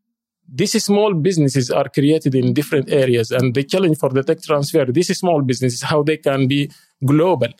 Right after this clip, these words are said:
Uh, everyone talk about Pfizer,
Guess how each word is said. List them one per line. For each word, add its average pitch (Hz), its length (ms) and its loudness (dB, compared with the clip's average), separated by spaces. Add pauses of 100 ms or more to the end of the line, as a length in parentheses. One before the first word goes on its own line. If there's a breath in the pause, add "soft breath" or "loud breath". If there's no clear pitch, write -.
(280 soft breath)
Uh, 147 420 -2
everyone 180 480 2
talk 175 260 -2
about 139 340 2
Pfizer, 151 580 -2